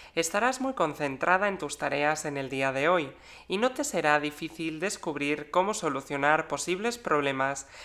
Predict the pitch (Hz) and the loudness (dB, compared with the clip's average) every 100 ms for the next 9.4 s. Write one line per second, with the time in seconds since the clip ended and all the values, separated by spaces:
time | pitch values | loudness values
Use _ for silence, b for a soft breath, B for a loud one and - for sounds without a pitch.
0 | B - 202 240 247 196 147 139 - 156 | B -6 0 2 4 4 4 2 0 0
1 | 147 139 135 135 135 131 139 170 190 170 | 2 2 2 0 2 2 4 4 4 2
2 | 135 135 - 131 135 139 156 143 123 123 | -2 -6 -8 -8 -4 -2 -2 -2 -8 -10
3 | - B B B - 180 180 247 269 175 | -14 B B B 0 2 2 0 0 2
4 | 156 156 180 160 160 156 - 170 160 175 | 2 0 -4 -2 0 0 2 2 4 4
5 | 180 190 185 175 147 143 147 151 165 214 | 2 -2 -2 0 4 4 4 2 -2 -2
6 | 202 147 143 143 - 156 175 220 208 160 | 2 4 4 2 0 0 0 0 0 2
7 | 147 143 - 139 180 190 143 143 160 175 | 2 -2 -2 4 4 6 4 4 0 -2
8 | 196 190 147 139 139 135 - 139 143 131 | -2 2 0 0 -4 -4 -8 -10 -10 0
9 | 127 123 117 | 2 2 -2